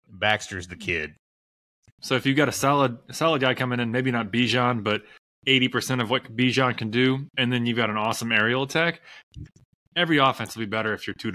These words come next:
Speaker 2: two-dimensional. I mean, that's just facts. Hashtag science or whatever.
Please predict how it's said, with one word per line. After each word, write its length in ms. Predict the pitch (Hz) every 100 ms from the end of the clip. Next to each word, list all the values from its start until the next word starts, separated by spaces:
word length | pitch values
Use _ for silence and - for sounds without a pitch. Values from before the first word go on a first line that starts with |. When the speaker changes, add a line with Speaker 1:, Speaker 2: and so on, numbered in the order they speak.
| 87 -
Speaker 2:
two-dimensional. 560 | 127 107 104 98 95 92
I 80 |
mean, 100 | 120
that's 180 | 113 113
just 360 | 107 90 - - -
facts. 460 | - - 101 - -
Hashtag 440 | - 139 - 127 104
science 400 | 104 92 90 101
or 40 |
whatever. 260 | 92 90